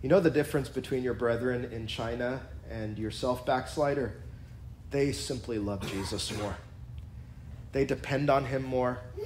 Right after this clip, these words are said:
They trust him more. They adore him more.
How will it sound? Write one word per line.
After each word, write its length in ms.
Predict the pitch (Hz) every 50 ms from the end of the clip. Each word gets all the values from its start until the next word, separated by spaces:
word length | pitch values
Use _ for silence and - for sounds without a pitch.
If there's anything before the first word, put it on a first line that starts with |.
| - - - -
They 100 | - 208
trust 540 | - - - - 156 147 147 147 - - -
him 220 | - 156 147 147 139
more. 400 | 131 127 123 123 123 123 113 - - - - - - - - -
They 120 | 107 92
adore 480 | 98 104 98 - 127 135 156 170 175 170
him 300 | 147 160 156 156 156 151
more. 460 | 147 143 139 139 139 135 135 -